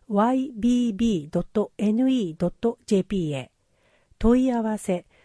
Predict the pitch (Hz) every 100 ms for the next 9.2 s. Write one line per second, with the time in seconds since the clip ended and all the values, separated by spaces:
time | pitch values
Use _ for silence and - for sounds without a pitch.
0 | _ _ - - 254 285 285 269 294 277
1 | 208 175 165 160 - 196 220 233 214 208
2 | - 202 - _ 185 190 254 185 156 -
3 | - 202 214 247 240 226 - 214 185 160
4 | 160 - 123 _ _ _ _ _ _ _
5 | _ _ _ _ _ _ _ _ _ -
6 | - 302 - 311 294 277 277 214 170 165
7 | - 185 220 262 262 254 240 - 208 214
8 | 147 120 _ _ _ _ - - - -
9 | 233